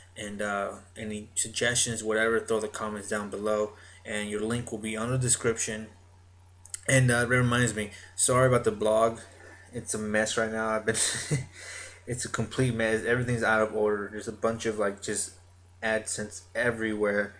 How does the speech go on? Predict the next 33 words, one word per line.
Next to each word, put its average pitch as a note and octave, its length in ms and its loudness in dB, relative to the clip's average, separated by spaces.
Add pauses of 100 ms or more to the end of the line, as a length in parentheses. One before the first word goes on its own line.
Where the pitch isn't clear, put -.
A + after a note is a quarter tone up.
(520)
So, G#2 400 0
I G#2 100 -6
mean... G#2 440 -8 (1040)
Um, G2+ 560 -10 (960)
I've - 440 -16
been A#2+ 120 0
trying B2+ 220 6
out A#2 120 4
some A2+ 180 0
stuff A2 360 2
there, A2 160 2
so G#2+ 140 2
I'm A2+ 100 0
sorry B2 280 4
about A2 280 4
that. G2+ 360 -2
And, G2+ 360 -10 (180)
but G#2+ 280 0
there, A2 220 -2
there A#2 140 0
will A#2 100 2
be A2+ 140 2
a G#2+ 80 6
website G#2+ 460 0
for G2+ 180 -6
that G2 200 -4
soon. G#2 520 -4 (640)
Um, G2 400 -8 (520)
I G#2 120 -6
don't G#2 120 -2
know G2+ 100 -6
when G2 280 -10
though, F#2 180 -14